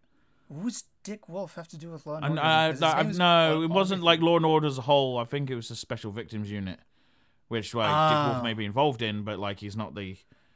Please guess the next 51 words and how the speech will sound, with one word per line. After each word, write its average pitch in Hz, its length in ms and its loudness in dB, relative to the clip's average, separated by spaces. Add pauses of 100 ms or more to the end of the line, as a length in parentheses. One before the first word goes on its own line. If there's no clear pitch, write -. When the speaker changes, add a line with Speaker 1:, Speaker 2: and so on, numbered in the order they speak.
(120)
Speaker 2:
like, 143 180 -2
just 196 220 -2
their 185 80 0
Speaker 1:
Got 156 360 0
you. 196 60 2
Speaker 2:
spokesperson 190 220 -2
has 151 120 -4
something 156 180 -6
to 151 60 -6
do 151 120 0
with 135 100 -4
Law 123 140 -2
and 120 80 -4
Order, 160 260 0
and 147 100 -2
I'm 131 100 -2
like, 123 280 -4 (200)
"Yo, 160 140 0
don't 131 140 0
mess 165 180 -4
with 185 80 -4
this 113 120 -6
guy." 98 200 -4
Like, 98 300 -6 (600)
you 135 80 -6
know, 104 80 -4
he 113 120 -6
does 156 180 -2
his 127 140 -6
research. - 300 -2
Speaker 1:
Got 127 240 -6
you. 127 80 -14
Speaker 2:
Like, 113 320 -4
th-, 131 160 -4
those, 165 300 -4
those 151 240 -6
Speaker 1:
Got - 40 -2
Speaker 2:
shows 139 220 -2
Speaker 1:
you, 120 60 -6
Speaker 2:
are 107 40 -6
known 143 180 -2
Speaker 1:
got - 80 -10
Speaker 2:
to 139 60 -6
Speaker 1:
you. 127 60 -8
Speaker 2:
be 143 120 -2
legit 127 460 -4
with 131 160 -6
the 120 60 -6
law 160 200 -4
and 143 120 -4
shit. - 180 -12